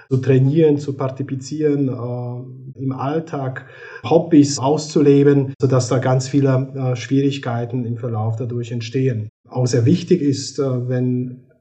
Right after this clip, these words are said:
man eine Schluckstörung feststellt, ist dann eine angepasste Kost entscheidend, um das Aspirationsrisiko zu reduzieren. Und wir haben bei uns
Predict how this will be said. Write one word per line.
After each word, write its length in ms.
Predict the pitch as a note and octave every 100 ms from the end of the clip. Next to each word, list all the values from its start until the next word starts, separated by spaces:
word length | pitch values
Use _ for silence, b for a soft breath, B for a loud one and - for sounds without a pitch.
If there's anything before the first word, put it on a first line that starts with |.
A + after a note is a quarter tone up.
| _ -
man 440 | C#3+ B2+ B2 B2
eine 400 | B2 B2 A#2+ A#2+
Schluckstörung 600 | A#2 - F3+ - C#3 B2 A#2
feststellt, 720 | D#3+ F3 - - G2+ - _ _
ist 260 | C3 A2+
dann 160 | C#3+ A#2+
eine 240 | B2 A#2+
angepasste 680 | B2+ C#3+ C#3+ - B2+ - -
Kost 440 | A#2 B2 A#2 - -
entscheidend, 760 | C3 - B2 B2 C#3+ D3+ D3
um 420 | C#3 B2+ B2 A#2 B B B
das 160 | B2+ A#2+
Aspirationsrisiko 1400 | A#2+ - B2+ A2+ C3 C3+ C#3+ C#3 C3 C3 C3+ C3+ B2+ A#2 B B B -
zu 80 | B2+
reduzieren. 1040 | B2 A#2+ - E3 D3 A#2 - - - - _ _ -
Und 120 | C#3
wir 100 | B2
haben 180 | A#2 C#3+
bei 200 | C3+ B2+
uns 280 | C3 D#3+